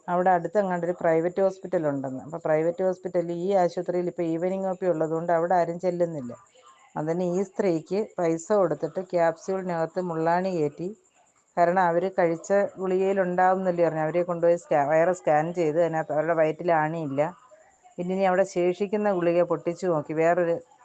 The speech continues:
ഏ, പിന്നെ സ്ട്രിപ്പ്, അതിനകത്ത് ആണിയില്ല. അപ്പം മൂന്ന് ആ-, മൂന്നെണ്ണത്തിൽ മൂന്നാണി കയറ്റി വെച്ച് പ്രൈവറ്റ് ആശുപത്രിക്കാർ ഇവർക്ക് പൈസ കൊടുത്തിട്ട് ചെയ്യിച്ചതാണ്. ഇനി, ഉം, പി-, പിന്നെ ആശുപത്രിയിലെ സ്റ്റോക്കിൽ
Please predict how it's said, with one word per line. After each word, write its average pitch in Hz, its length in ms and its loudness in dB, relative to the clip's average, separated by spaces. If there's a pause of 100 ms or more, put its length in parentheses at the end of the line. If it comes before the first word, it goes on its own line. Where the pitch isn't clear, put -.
(120)
ഏ, 151 60 -8 (260)
പിന്നെ 156 320 -4 (140)
സ്ട്രിപ്പ്, 147 400 -8 (120)
അതിനകത്ത് 170 500 2
ആണിയില്ല. 151 480 0 (800)
അപ്പം 165 300 -2
മൂന്ന് 180 320 0
ആ-, 165 300 2
മൂന്നെണ്ണത്തിൽ 180 760 0
മൂന്നാണി 175 580 -2
കയറ്റി 160 280 -2
വെച്ച് 160 240 -2
പ്രൈവറ്റ് 165 460 2
ആശുപത്രിക്കാർ 165 600 0
ഇവർക്ക് 160 340 -4
പൈസ 151 340 -2
കൊടുത്തിട്ട് 147 480 -2
ചെയ്യിച്ചതാണ്. 165 800 -4 (1200)
ഇനി, 170 200 -4 (1120)
ഉം, 165 240 -12
പി-, 156 220 -6
പിന്നെ 190 220 -2
ആശുപത്രിയിലെ 190 640 0
സ്റ്റോക്കിൽ 180 680 0